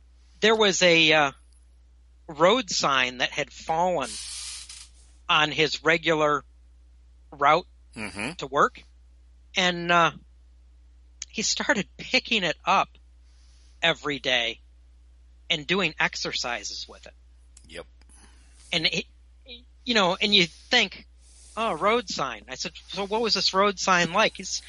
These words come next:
Speaker 1: "It was kind of rectangular, metal road sign, and, uh, it, it was all rusty and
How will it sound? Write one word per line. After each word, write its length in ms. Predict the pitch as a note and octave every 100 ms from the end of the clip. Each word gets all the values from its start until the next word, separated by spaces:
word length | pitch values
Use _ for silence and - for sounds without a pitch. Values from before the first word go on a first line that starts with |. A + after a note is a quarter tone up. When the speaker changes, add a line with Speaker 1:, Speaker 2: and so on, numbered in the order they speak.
| - - -
Speaker 1:
"It 100 | G4
was 140 | F#4+
kind 260 | - D#4+ C#4+
of 120 | B3+
rectangular, 1000 | C4 - - A#3+ B3+ A#3+ B3+ B3 B3 A#3 - - _ - - - - -
metal 540 | F#3 A3+ A#3 A#3 A3+ G3
road 320 | G#3 G#3+ -
sign, 560 | - G#3+ G#3+ A3+ A3+ A3 - - - - - -
and, 320 | F#3+ F#3+ F#3+ F#3+
uh, 240 | F#3 F3 - - - - - - - - -
it, 180 | G#3 G#3+
it 60 | A3
was 160 | G#3
all 220 | A3+ G#3+ E3+
rusty 640 | F3 F#3 - G3 F#3+ F3+
and 240 | D#3 D3